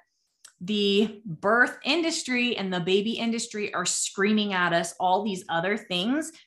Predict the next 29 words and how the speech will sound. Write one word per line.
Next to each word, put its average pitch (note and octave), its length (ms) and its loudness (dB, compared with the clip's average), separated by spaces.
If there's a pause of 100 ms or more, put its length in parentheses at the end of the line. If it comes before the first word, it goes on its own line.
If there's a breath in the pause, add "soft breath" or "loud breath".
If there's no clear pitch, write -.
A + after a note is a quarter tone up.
(200 soft breath)
that G3 180 2
make G#3+ 360 4
us C4 240 -2
second G3+ 500 -6
guess F3 560 0 (460)
our F#3 240 6
abilities F3+ 680 0
as D#3+ 580 -4 (280)
moms. D#3 480 -4 (400)
Um, E3 540 0 (760)
so G3 480 4 (1000 soft breath)
I A#3 160 4
one C4+ 140 6
hundred C4+ 220 4
percent A#3 300 -2
believe F#3 300 0
that D#3+ 300 2 (840)
you F#3 240 -8
can G3 180 -6
just F#3 240 -6
trust F3+ 260 -2
your G3+ 80 -2
intuition E3+ 500 -2
and F3+ 180 -2
you'll D#3+ 120 -2
know D#3+ 360 0
what F3 240 -2
to - 80 -6
do. F3 460 0